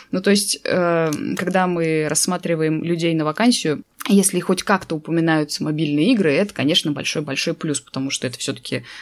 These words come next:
у нас работа связана с мобильными играми. Вот. Если, как бы, не упоминаются именно игры, но есть опыт тестирования мобильных приложений в прин-, в принципе, то это тоже очень-очень здорово, потому что подходы примерно те же.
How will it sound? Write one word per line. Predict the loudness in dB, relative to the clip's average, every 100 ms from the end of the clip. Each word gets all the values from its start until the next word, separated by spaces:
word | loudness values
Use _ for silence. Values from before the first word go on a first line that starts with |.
| -2
у | 0
нас | 0 -2
работа | 0 -2 0
связана | -2 0 0
с | -2
мобильными | -2 0 -2 -4 -4
играми. | -6 -6 -8 -10 -16 -18 -18 -8
Вот. | -2 0 2
Если, | 2 0 4 4 6 4 0
как | -6 -6
бы, | -4 -2 -2 -2 -2 0
не | 0
упоминаются | 4 6 6 6 4 0 0
именно | 0 0 0 0 2 0
игры, | 2 4 4 4 2 -2
но | -4 0 0
есть | 2 0 0 -4 -2
опыт | 0 0 -2
тестирования | -2 0 2 2
мобильных | 2 2 2 0
приложений | -2 -2 0 0 0 -4
в | -4
прин-, | 2 4 4 0
в |
принципе, | 2 2 2 -2 -4
то | -2 0
это | 0 -2
тоже | -2 -2
очень-очень | -2 -4 -6 -6 -6
здорово, | -4 -6 -6 -8 -10 -12
потому | -4 -2 0
что | -2 -2 -4 -2 -4 -4
подходы | -6 -4 0 2 2
примерно | 0 -4 -2 -2 -2
те | -4 -6 -6
же. | -8